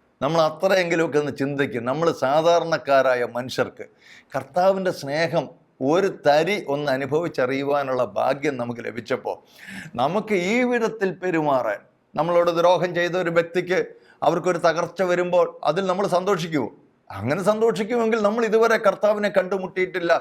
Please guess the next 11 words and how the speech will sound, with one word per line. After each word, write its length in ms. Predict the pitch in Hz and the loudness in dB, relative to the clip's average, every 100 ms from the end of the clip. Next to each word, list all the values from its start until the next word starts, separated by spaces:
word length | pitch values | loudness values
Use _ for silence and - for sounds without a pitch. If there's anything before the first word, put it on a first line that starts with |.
| - - | -2 -4
കർത്താവിൻ്റെ 420 | 127 - 170 180 170 | -4 2 2 2 -2
സ്നേഹം 300 | 156 175 175 170 | 0 2 2 0
നമ്മൾ 160 | 165 170 | -2 -2
ഇന്നുവരെ 360 | 170 175 165 160 - - - | 2 4 4 4 0 -8 -2
അനുഭവിച്ചിട്ടില്ല 720 | 160 156 165 160 170 151 151 147 | 0 0 0 -2 -4 -2 -2 -2
എന്നുള്ളതാണ് 400 | 143 143 131 123 110 | -2 -2 -2 -4 -8
വാസ്തവം. 360 | 110 - 107 _ _ _ _ _ _ _ - - 170 | -12 -14 -20 _ _ _ _ _ _ _ -20 -6 -4
നമ്മളെ 240 | 175 254 240 | 2 4 6
വേദനിപ്പിക്കുന്ന 720 | 233 247 254 240 254 247 240 254 233 | 6 4 2 -2 -4 -2 0 2 2
ഒരു 100 | 233 | 2
വ്യക്തിക്ക് 460 | 214 - 220 180 | 0 -2 -2 0